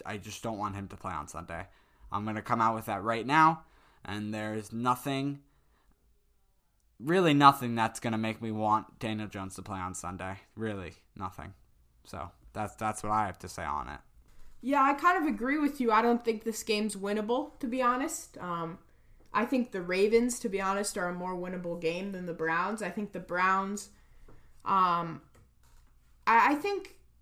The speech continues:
Speaker 2: not that the Ravens are a worse team. Obviously, they beat the Browns on Monday Night Football. Um, I think it's just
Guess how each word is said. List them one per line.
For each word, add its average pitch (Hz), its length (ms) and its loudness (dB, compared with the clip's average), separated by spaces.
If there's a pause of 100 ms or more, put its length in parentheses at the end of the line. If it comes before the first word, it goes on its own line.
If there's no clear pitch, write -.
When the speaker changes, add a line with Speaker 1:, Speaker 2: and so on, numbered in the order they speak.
(920)
Speaker 2:
not 277 400 4
that 247 200 0
the 240 100 6
Ravens 220 520 4
are 196 140 2
a 185 100 0
worse 190 360 -2
team. 214 260 -2
Obviously, 180 400 2
they 170 140 -4
beat 196 260 -10
the 190 60 -10
Browns 160 420 -6
on 160 180 -8
Monday 165 360 -4
Night 151 240 -6
Football. 165 640 -6 (340)
Um, 180 460 0
I 202 140 4
think 277 280 2
it's - 180 -4
just - 500 -2